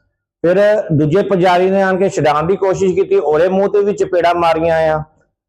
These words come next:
ਜਿਹੜਾ ਕਿ ਅਸੀਂ ਪੁਜਾਰੀ ਨੂੰ ਪੂਜਦੇ ਆ, ਪੁਜਾਰੀ ਇੱਕ ਪੂਜਨਯੋਗ ਹੈਗੇ ਨੇ, ਏਦਾਂ ਉਹਦੇ ਤੇ ਚਪੇੜਾਂ ਮਾਰਨੀਆਂ,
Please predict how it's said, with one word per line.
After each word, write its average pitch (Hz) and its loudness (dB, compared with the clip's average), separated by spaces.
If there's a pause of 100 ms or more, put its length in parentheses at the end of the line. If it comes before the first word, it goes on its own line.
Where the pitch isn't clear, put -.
(160)
ਜਿਹੜਾ 196 2
ਕਿ 262 0
ਅਸੀਂ 247 0
ਪੁਜਾਰੀ 180 2
ਨੂੰ 233 -2
ਪੂਜਦੇ 185 0
ਆ, 131 -2 (380)
ਪੁਜਾਰੀ 214 0
ਇੱਕ 208 -2
ਪੂਜਨਯੋਗ 214 0 (580)
ਹੈਗੇ 165 2
ਨੇ, 147 -2 (320)
ਏਦਾਂ 233 2
ਉਹਦੇ 233 2
ਤੇ 240 0
ਚਪੇੜਾਂ 196 0
ਮਾਰਨੀਆਂ, 233 0